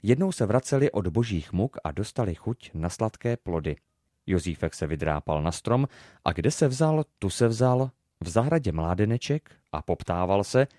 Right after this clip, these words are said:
jestli jde správně na Kunětickou horu. A vůbec toho napovídal tolik,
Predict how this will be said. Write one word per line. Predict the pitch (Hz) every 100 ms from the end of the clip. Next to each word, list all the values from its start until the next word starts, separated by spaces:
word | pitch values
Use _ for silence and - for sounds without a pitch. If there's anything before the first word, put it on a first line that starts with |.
| -
jestli | 101 123 165 175
jde | 104
správně | 80 - 113 131 139 135
na | 123
Kunětickou | - 98 104 113 - 113 113
horu. | 87 78 76 _ _ _ _ _ _ - -
A |
vůbec | 175 202 147 -
toho | 117 98
napovídal | 98 - 117 123 110 80
tolik, | 117 127 147